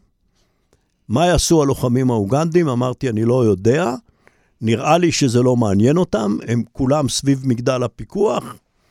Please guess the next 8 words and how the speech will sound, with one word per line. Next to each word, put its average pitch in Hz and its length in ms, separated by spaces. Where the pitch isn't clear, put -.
שמחים 170 580
ועליזים, 156 600
לא 165 100
ברור 156 440
מה 131 180
הם 123 140
יעשו." 113 500
תודה, 143 360